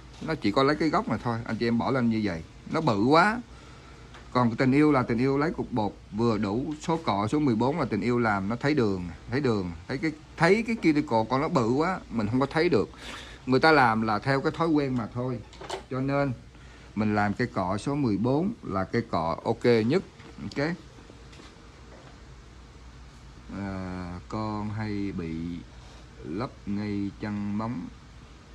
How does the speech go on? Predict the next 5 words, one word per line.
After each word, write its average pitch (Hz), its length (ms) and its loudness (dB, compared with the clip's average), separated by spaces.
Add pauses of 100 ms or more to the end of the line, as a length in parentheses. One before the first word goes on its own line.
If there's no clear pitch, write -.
(1800)
À, 92 240 0
hay 104 260 0
bị 90 240 -4
lỗi 92 420 -6
chú, 117 280 -6